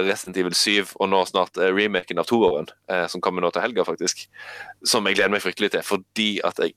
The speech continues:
er så glad i å utforske den type miljø. Og, og, og det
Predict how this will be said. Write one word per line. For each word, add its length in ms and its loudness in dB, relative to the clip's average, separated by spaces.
er 160 2
så 160 -2
glad 220 4
i 20 0
å 160 2
utforske 560 2
den 180 0
type 300 -6
miljø. 340 4
Og, 280 4
og, 280 6
og 140 2
det 140 4